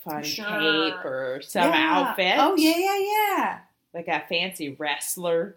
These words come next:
Speaker 2: How fun.
Speaker 1: Right?
Speaker 2: Yeah. What are you wrestling in?
Speaker 1: I don't know. I feel like I need a racer back pleather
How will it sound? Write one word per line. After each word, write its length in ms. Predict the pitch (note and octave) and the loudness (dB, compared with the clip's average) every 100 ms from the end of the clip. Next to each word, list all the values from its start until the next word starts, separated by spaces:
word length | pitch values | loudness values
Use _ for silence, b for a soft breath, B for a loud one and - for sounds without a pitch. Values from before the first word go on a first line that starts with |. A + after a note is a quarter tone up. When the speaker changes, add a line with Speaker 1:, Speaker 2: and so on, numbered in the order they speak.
| _ | _
Speaker 2:
How 120 | - B3+ | -14 -10
fun. 680 | - A3+ A3+ G#3 F#3 F3+ G2 - | -8 -8 -6 -6 -8 -12 -14 -12
Speaker 1:
Right? 600 | D#3 D#3 E3+ C4+ D4 - - _ _ | -10 -6 -4 -6 -8 -12 -18 _ _
Speaker 2:
Yeah. 440 | G3+ G#3 F3 A2+ - _ | -6 -2 -2 -4 -10 _
What 140 | - A3 | -8 -6
are 40 | |
you 140 | A#3 G#3 | -4 -4
wrestling 440 | F#3+ F#3+ - F3 | -2 -4 -8 -12
in? 280 | - - - _ _ _ _ _ _ _ _ _ _ _ _ _ _ b b A3+ | -14 -16 -18 _ _ _ _ _ _ _ _ _ _ _ _ _ _ b b 0
Speaker 1:
I 40 | |
don't 80 | C#4 | 6
know. 60 | B3+ | 6
I 100 | - | 6
feel 140 | C4+ D4 | 2 4
like 140 | C#4 | 4
I 80 | A3 | 2
need 180 | G#3 D#3+ | 2 -2
a 80 | C#3+ | -4
racer 540 | D#3 F3 - A#3+ G#3 | 0 0 0 -2 -2
back 540 | F3+ F3 F3+ F3+ - - _ _ _ _ _ _ | 0 4 2 0 -8 -20 _ _ _ _ _ _
pleather 840 | F#3 F#3 F#3+ G3+ G3+ G3+ A3+ | -6 -2 0 0 0 -2 -4